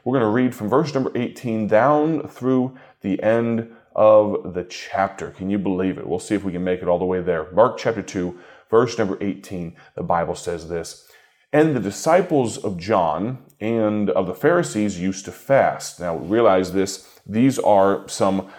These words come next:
uh, scribes and Pharisees that are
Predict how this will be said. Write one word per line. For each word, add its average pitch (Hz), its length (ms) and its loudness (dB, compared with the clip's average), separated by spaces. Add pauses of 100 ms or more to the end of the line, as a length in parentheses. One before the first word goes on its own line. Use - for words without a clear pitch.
(180)
uh, - 160 2
scribes 120 540 2
and 95 140 -2
Pharisees 104 800 0
that 98 280 2
are 92 380 4